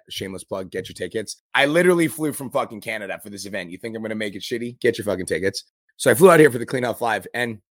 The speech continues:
honestly, I didn't really come out here for any other purpose other than the Clean Health Live. And when me and Dane planned out the Clean Health Live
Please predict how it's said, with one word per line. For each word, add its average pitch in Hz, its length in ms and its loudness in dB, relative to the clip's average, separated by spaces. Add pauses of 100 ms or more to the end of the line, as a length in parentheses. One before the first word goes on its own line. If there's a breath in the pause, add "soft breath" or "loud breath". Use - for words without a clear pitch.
(260)
honestly, 220 800 2 (340)
I 151 140 2
didn't 175 400 -4
really 160 240 -2
come 135 240 -8
out 139 100 -2
here 147 140 -8
for - 200 -12
any 120 160 -8
other 113 160 -6
purpose 113 400 -10
other 110 200 -10
than 107 180 -14
the 98 60 -12
Clean 110 180 -10
Health 98 160 -8
Live. 92 300 -4 (260)
And 120 420 0
when 117 500 -4 (120)
me 127 300 -2
and 117 160 -4
Dane 117 400 -4
planned 110 420 -6
out 107 220 -2
the 113 80 -14
Clean 110 200 -10
Health 95 180 -6
Live 98 260 -2